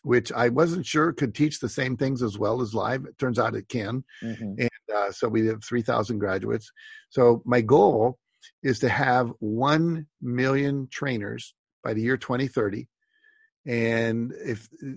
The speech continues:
Speaker 1: by twenty thirty, the population will be about eight billion people. And if, if, if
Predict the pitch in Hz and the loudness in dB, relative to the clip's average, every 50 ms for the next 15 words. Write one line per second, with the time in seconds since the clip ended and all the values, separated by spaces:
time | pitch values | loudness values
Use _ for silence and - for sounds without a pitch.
0 | - - - - _ - - 135 127 - - 175 180 208 175 - - 156 151 147 | -14 -18 -20 -20 _ -6 -2 -2 -2 0 0 2 2 2 2 2 4 4 4 4
1 | 143 123 139 - - 131 135 127 - - 123 123 113 - 131 120 113 98 113 113 | 4 0 -2 -2 -2 -2 -2 0 0 0 0 0 0 -2 -4 -6 -4 -2 -2 0
2 | 101 113 104 104 - 107 107 - - 113 107 107 104 95 - 113 107 - - 104 | 0 0 0 -2 -2 -4 -8 -6 -6 -4 -4 -4 -4 -6 -6 -8 -10 -10 -12 -20
3 | - _ _ _ _ _ _ - - - - _ _ _ - 127 127 123 120 110 | -20 _ _ _ _ _ _ -20 -20 -20 -20 _ _ _ -4 -2 0 0 0 -2
4 | - 156 - 143 123 107 - - 123 107 - - | -4 -8 -8 -6 -6 -4 -2 -2 -2 -2 -4 -8